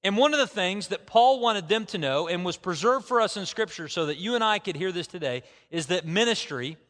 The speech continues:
is contextual. Well, what do we mean by that? Well, let's look at the verses. First Corinthians chapter nine, beginning in verse nineteen.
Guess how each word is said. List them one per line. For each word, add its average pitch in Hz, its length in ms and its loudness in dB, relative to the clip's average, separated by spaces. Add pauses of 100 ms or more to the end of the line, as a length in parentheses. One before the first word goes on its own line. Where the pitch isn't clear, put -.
(300)
is 180 400 0 (320)
contextual. 127 640 -6 (560)
Well, 196 80 -2
what 247 80 6
do 247 60 4
we 220 80 0
mean 202 180 0
by 147 120 2
that? 127 160 -2
Well, 190 80 -2
let's - 180 -4
look 269 100 -4
at 208 100 -4
the 185 60 -2
verses. 151 540 -8 (720)
First 240 180 0
Corinthians 196 420 0
chapter 208 360 2
nine, 151 400 0
beginning 160 320 -4
in 147 80 -6
verse 139 240 -8
nineteen. 127 580 -8